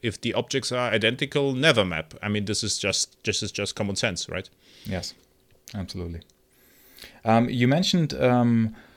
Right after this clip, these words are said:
Speaker 2: I D Es, uh, or, uh, Visual Studio, uh, before, and so which I D Es do you, uh, mostly use, or would you, um, i-, in terms of, uh, productivity, would you recommend? Like,
Speaker 1: Yeah.
Speaker 2: is it f-, for, especially for Java developers, or?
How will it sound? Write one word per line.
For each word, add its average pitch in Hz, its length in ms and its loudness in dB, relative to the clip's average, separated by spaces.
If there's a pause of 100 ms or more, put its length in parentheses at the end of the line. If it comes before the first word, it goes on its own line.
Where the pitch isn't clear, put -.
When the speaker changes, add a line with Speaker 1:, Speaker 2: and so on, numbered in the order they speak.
(240)
Speaker 2:
I 120 140 4
D 139 360 0
Es, - 160 -2
uh, 113 260 8
or, 110 420 6
uh, 98 360 2 (140)
Visual 120 320 4
Studio, 127 540 2
uh, 110 200 4
before, 113 480 4
and 113 420 4 (240)
so 123 120 -2
which 156 180 2
I 135 160 6
D 127 160 2
Es 131 100 0
do 131 120 2
you, 113 240 6 (200)
uh, 110 140 6
mostly 113 500 4
use, 110 400 2
or 110 140 6
would 113 220 4
you, 107 340 4 (460)
um, 107 260 6
i-, 107 40 2 (200)
in 131 120 4
terms 127 340 6
of, 117 200 2
uh, 113 160 6
productivity, 110 640 6
would 104 220 4
you 101 100 6
recommend? 90 600 4 (460)
Like, 98 140 2
Speaker 1:
Yeah. 156 80 10
Speaker 2:
is 196 80 2
it - 140 0
f-, - 180 -14
for, 98 360 2
especially 113 340 4
for 101 100 4
Java 98 300 8
developers, 98 540 4
or? 87 220 0